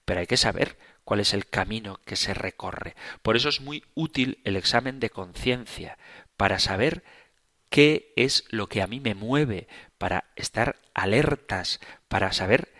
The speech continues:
cuáles son las heridas de las que necesito ser sanado. Hacer examen de conciencia es algo que nos pide el propio Jesús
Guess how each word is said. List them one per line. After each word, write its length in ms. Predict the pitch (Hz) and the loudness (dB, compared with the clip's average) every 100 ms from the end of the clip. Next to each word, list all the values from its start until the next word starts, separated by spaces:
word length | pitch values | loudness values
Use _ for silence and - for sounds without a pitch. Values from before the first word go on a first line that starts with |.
| _ - | _ 4
cuáles 280 | 139 135 - | 6 8 6
son 240 | 156 143 | 2 6
las 380 | 120 - - _ | 6 6 -2 _
heridas 640 | 113 104 185 156 165 - - - - - | 6 8 6 2 0 -2 -8 -16 -20 -4
de 160 | 110 | 2
las 220 | 110 123 - | 4 4 2
que 260 | 156 - - | 0 -4 -8
necesito 760 | 110 107 - 95 - 170 - | -2 0 2 0 -2 -4 -4
ser 240 | - 117 | 0 0
sanado. 600 | - - 98 95 - - - _ _ - _ _ _ _ | 2 0 0 -4 -8 -10 -20 _ _ -20 _ _ _ _
Hacer 280 | 113 107 151 | 8 10 8
examen 340 | 175 - 139 113 | 6 2 2 0
de 80 | |
conciencia 720 | 110 98 - 104 95 120 127 - | -4 -4 -6 -8 -2 0 0 0
es 200 | 110 - | 0 2
algo 260 | 110 139 | 2 0
que 140 | - 101 | -2 -4
nos 240 | 95 - | -4 -6
pide 540 | - 120 120 131 131 - | -2 0 2 2 0 -2
el 340 | 95 92 92 | -2 -2 -4
propio 560 | - - 113 - 107 98 | -6 -4 -2 -2 -2 -2
Jesús 540 | - 101 180 202 - | -2 0 0 0 -4